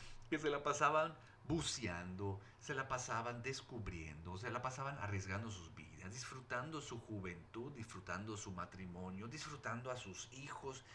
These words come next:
disfrutando de su nivel socioeconómico, disfrutando de muchísimas cosas.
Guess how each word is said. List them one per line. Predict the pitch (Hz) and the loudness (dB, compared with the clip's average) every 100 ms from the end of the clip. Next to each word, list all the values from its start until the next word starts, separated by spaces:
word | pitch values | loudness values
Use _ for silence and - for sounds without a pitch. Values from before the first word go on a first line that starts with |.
| - | -10
disfrutando | 180 - 156 127 117 123 120 | -8 -6 -4 0 0 0 -4
de | 117 - - - | -4 -4 -8 -12
su | - | -6
nivel | 147 101 101 | -2 2 2
socioeconómico, | 101 104 101 98 87 104 135 131 123 120 | 0 -2 -2 -2 -2 -2 -2 -4 -4 -4
disfrutando | 131 139 131 165 175 | -4 -6 -4 -2 -2
de | 127 | -4
muchísimas | 117 135 - 175 - 143 113 - | -4 -6 -6 -6 -6 -4 -4 -4
cosas. | 151 156 - - | -6 -8 -10 -14